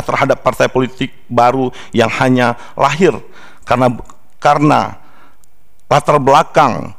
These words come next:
melihat problem yang terjadi di saat ini adalah merupakan keharusan. Partai politik sebagai badan hukum publik memiliki hak asasi yang sama dilindungi oleh Undang-Undang Dasar empat puluh lima dan hak untuk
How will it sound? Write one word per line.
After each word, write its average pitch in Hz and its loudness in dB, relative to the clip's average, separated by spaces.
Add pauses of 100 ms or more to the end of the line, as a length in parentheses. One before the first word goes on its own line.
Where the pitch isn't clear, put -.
(120)
melihat 127 2
problem 113 2 (240)
yang 120 4
terjadi 117 2
di 113 -2 (1300)
saat 113 0
ini 131 6
adalah 123 4
merupakan 113 2
keharusan. 101 -2 (400)
Partai 151 4
politik 160 2
sebagai 147 4
badan 139 4
hukum 143 4
publik 135 2
memiliki 135 4
hak 135 2
asasi 131 2
yang 131 4
sama 190 4
dilindungi 127 4
oleh 120 4
Undang-Undang 117 4
Dasar 117 2
empat 113 2
puluh 113 -2
lima 110 2 (300)
dan 113 4
hak - 0
untuk 120 2